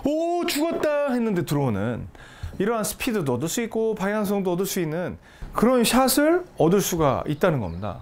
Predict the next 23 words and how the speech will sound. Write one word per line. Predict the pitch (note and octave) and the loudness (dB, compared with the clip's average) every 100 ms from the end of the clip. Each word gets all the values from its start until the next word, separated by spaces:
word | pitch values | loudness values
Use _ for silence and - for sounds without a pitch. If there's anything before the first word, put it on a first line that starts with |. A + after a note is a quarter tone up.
| - | -8
그래서 | E3 D#3+ | -6 -4
털기. | - D#4+ A#3 A#2 - - - - - | 0 2 4 0 -2 -16 -20 -20 0
그냥 | A#3 A#3 | 2 4
있으면 | F3+ A3 A3 A3 - | 2 2 4 2 2
"아, | - E3 D#3+ C3 - - - - - - | 2 2 2 -4 -16 -20 -20 -20 -20 -2
어디로 | C#3+ E3 G#3+ | 2 4 4
가는지 | G3+ F3 | 4 2
신경 | G#3+ | 0
쓰지 | F#3+ G3+ | 0 0
말고 | D3 A2 | 0 0
그래도 | D#3 F3 | -6 -4
가급적 | C3+ C#3+ - G3+ G#3+ - _ | -2 -4 -2 -2 -2 -6 _
우측으로 | D#3+ - D#3+ | -10 -4 -4
치는 | - G#3 | -2 -4
게 | |
좋겠죠?" | C3+ C3+ - C4 - _ _ - - - - - - - - - - - - - - - - - - - - _ - - - - - F3+ | -4 -6 -6 -8 -10 _ _ -20 -20 -20 -20 -10 -2 2 2 -2 -10 -20 -20 -20 -20 -20 -20 -20 -20 -20 -20 _ -20 -20 -20 -20 -4 0
이런 | G#3 | 2
식으로 | F3+ E3+ | 2 2
해서 | D#3 D3+ | 0 -2
쭉쭉 | - G#3+ A3+ A#3 A3 G3 - | -4 0 2 4 2 -2 -2
들어오게 | E3 D3+ D#3 | 0 2 0
하는, | C3 G#2 | 0 0
왜? | F3+ G3 | 0 0